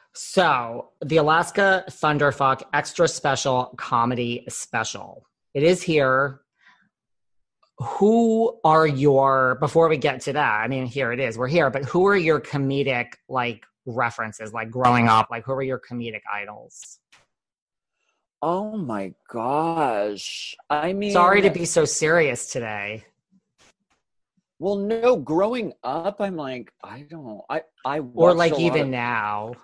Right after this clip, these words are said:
Speaker 2: I watched a lot of sitcoms growing up, so that sort of, like, Set It Up, Knock It Down, you know, Golden Girls kind of punchline-y humor.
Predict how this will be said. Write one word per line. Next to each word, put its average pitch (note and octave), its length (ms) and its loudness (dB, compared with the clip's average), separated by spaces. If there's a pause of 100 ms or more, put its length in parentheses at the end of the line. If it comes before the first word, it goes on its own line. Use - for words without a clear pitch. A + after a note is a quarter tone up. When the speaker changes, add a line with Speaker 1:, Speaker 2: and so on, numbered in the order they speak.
(240)
Speaker 2:
I D3 120 2
watched F3 440 -2
a F#3 60 -2
lot C3 220 2
of G#2+ 80 -2
sitcoms G#2 1000 -6
growing F#2 360 -6
up, F2+ 400 -6
so A#2 240 0
that A2+ 260 -2
sort B2 340 -6
of, A#2+ 180 -4
like, F#2+ 320 -2
Set - 440 -2
It B2 180 0
Up, A#2+ 200 2
Knock G#2+ 360 -8
It G#2 160 -8
Down, G#2 440 -8
you A2+ 100 -10
know, A2+ 160 -6
Golden G#2 460 -2
Girls G#2+ 420 -6
kind A2 200 -12
of F2+ 100 -10
punchline-y G#2 960 -10
humor. G#2+ 760 -8